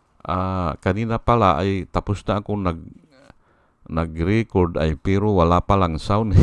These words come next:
eh. Walang sound kaya inulit ko ngayon. Ah, eight twenty na po, ano? Eight twenty. Ngayon ay ang masasabi ko po dyan ay,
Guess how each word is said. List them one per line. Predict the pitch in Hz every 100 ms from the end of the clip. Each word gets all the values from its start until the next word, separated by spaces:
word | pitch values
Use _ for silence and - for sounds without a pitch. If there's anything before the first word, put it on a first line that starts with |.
| 82
eh. | 82 - - - - -
Walang | 87 87 90 98
sound | 92 - 98 101
kaya | - 78
inulit | 87 98 104 -
ko | 95
ngayon. | 90 82 92 85 - - - _ _ _ _
Ah, | 82 82 80 -
eight | 110 -
twenty | 123 123 117 127
na | 120
po, | - 107
ano? | 90 95
Eight | 65 80
twenty. | - 87 85 85 76 - _ _ _ _ _
Ngayon | 143 175 156 147 -
ay | 143 156 156 151
ang | 139 147
masasabi | 143 147 135 147 151 156
ko | - 147
po | 156 131
dyan | 113 98 95 98 104 - _ _ _ _ _ -
ay, | 110